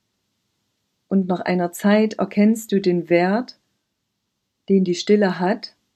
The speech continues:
weil auch dein Nervensystem beruhigt sich. Du kannst klarer Nein sagen, dort wo du Nein meinst, denn dieses Nein ist immer ein Ja zu dir.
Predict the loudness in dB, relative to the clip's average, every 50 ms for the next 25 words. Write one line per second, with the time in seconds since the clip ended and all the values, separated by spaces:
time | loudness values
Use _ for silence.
0 | _ _ _ _ _ _ _ _ _ _ _ _ _ _ _ _ _ 2 2 2
1 | 2 0 -2 -4 -4 -2 -2 0 2 2 2 2 2 2 2 2 0 0 0 -4
2 | -8 -8 -12 -10 -6 -4 -4 -4 -4 -8 -10 -12 -16 -18 _ -10 -4 2 2 2
3 | 2 0 -6 _ -10 -8 -8 -8 -8 -10 -16 -18 _ _ _ _ _ _ _ _
4 | _ _ _ _ _ _ _ _ _ _ _ _ _ _ _ _ _ _ -6 -6
5 | -2 0 0 2 2 0 -4 -10 -12 -2 2 2 4 4 4 2 2 0 0 0
6 | -2 -4 -8 _ _ _ 4 6 6 6 4 4 2 2 0 0 0 0 0 0
7 | -2 -2 -2 -2 0 -2 -4 -4 -4 -4 -4 -2 -2 -2 0 0 0 0 -2 -2
8 | -2 -2 -2 -2 -2 -2 -2 -4 -6 -10 -20 _ _ _ _ _ _ _ _ _
9 | _ _ _ _ _ _ _ _ _ _ _ _ -4 -2 0 2 0 0 0 -2
10 | -6 -2 0 0 2 2 2 2 2 2 0 0 -4 -10 -2 0 2 2 2 2
11 | 0 -2 -2 0 0 0 0 -2 -4 -8 -10 -8 -6 -8 -8 -8 -10 -12